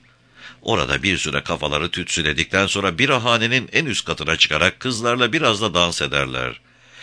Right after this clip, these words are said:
Burada hamur haline geldikten sonra da çıkıp Lale sinemasının karşısındaki Tevhid Bilge Tiyatrosu'na,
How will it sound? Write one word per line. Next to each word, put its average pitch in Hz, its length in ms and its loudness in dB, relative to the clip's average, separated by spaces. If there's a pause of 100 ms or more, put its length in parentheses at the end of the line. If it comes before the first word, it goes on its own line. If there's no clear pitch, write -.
(220)
Burada 139 440 2
hamur 113 240 0
haline 73 400 2
geldikten 78 520 2
sonra 113 260 -2
da 110 100 2
çıkıp 120 340 2
Lale 107 360 2
sinemasının 85 560 0
karşısındaki 80 680 0 (120)
Tevhid 147 460 2
Bilge 107 360 0
Tiyatrosu'na, 76 840 0